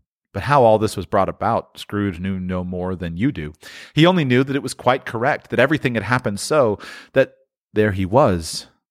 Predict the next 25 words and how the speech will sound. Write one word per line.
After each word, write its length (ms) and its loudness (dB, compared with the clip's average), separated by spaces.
alone, 600 0
again, 520 -4
when 120 -14
all 160 -4
the 120 0
other 140 2
boys 340 4
had 100 -12
gone 160 0
home 320 -2
for 100 -6
the 80 -6
jolly 380 0
holidays. 720 -6
He 140 2
was 160 4
not 240 2
reading 420 2
now, 340 2
but 200 -4
walking 560 0
up 160 -2
and 160 -4
down 480 2
despairingly. 1000 -6